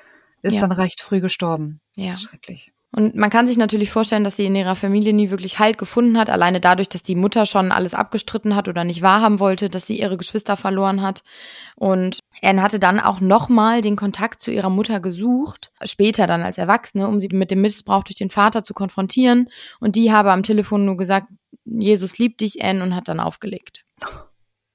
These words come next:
Speaker 2: Also auch das ist sicherlich sehr, sehr prägend, wenn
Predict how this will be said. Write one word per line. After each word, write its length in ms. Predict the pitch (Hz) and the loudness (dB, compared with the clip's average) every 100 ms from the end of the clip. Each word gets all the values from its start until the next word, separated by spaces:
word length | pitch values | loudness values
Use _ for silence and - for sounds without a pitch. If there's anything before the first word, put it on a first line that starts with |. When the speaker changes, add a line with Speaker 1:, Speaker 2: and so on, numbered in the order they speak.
| _ _ _ _ _ _ | _ _ _ _ _ _
Speaker 2:
Also 200 | 196 208 | -2 0
auch 120 | 214 | 0
das 400 | - 240 240 - - - - _ | 0 2 2 0 -16 -20 -20 _
ist 140 | - | -8
sicherlich 600 | 220 226 240 226 226 - - _ - _ _ | -4 2 4 4 2 -2 -16 _ -20 _ _
sehr, 240 | - 220 | 2 2
sehr 120 | 208 | 4
prägend, 680 | 196 - 220 226 233 247 - 294 _ | 0 0 2 2 4 2 0 -14 _
wenn 400 | 196 190 190 | 2 2 0